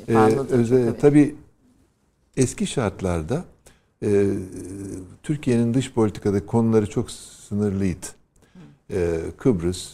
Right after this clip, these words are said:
Speaker 1: işte, e, birkaç böyle konu, e, sözde Ermeni
Speaker 2: Soy.
Speaker 1: olayları, şudur budur, be-, dört beş olayla ilgilenirdi dışları. E, o zaman işler tabii başka bir veçede yürür.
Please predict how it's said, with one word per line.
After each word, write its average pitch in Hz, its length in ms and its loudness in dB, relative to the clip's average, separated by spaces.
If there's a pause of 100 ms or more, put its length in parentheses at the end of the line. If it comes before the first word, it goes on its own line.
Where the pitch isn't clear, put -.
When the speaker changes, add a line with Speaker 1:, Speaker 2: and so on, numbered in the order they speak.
(140)
Speaker 1:
işte, - 200 -4
e, 87 460 -4 (880)
birkaç - 560 -4
böyle 92 200 -2
konu, 87 520 -4
e, - 460 -6
sözde 101 560 2 (640)
Ermeni 95 560 2
Speaker 2:
Soy. - 200 -2
Speaker 1:
olayları, 80 680 -2
şudur 90 400 -2
budur, 101 300 -2
be-, 107 160 2
dört 127 260 2
beş 127 180 0
olayla 113 440 4
ilgilenirdi 80 680 -2
dışları. 78 380 -4 (840)
E, 104 320 6 (100)
o 127 120 4
zaman 143 420 4 (200)
işler 135 460 2
tabii 131 240 2
başka 120 360 4
bir 95 120 0
veçede 90 400 2
yürür. 80 480 -4